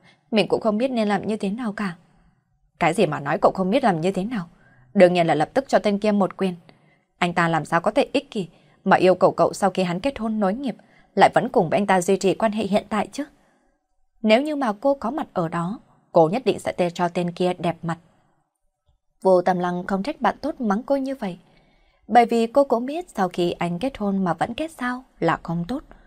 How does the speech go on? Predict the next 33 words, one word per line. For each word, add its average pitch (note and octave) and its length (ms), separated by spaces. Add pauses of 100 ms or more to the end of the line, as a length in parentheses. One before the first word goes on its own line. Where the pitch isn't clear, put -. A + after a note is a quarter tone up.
(300)
Giống E3 220
như F3+ 100
là E3 120
bạn D3+ 200
tốt C4 180
nói, F#3 360 (320)
cô E3+ 180
rất D3+ 120
muốn G3+ 240
làm F3 180
bộ E3+ 180
như E3+ 200
là E3 200
không E3+ 180
hiểu. E3+ 260 (1120)
Cậu F3 120
có F3+ 100
biết A#3+ 140
không F#3 160
hả? F3 220 (540)
Rất - 200
nhiều F3+ 100
kẻ D#3+ 160
có D#3+ 180
tiền F#3+ 220
ngoại E3 140
trừ F3 200
vợ D3 220
cả D#3+ 160
ra, G3 240 (420)
thì E3+ 180
bên F3 180
ngoài E3+ 220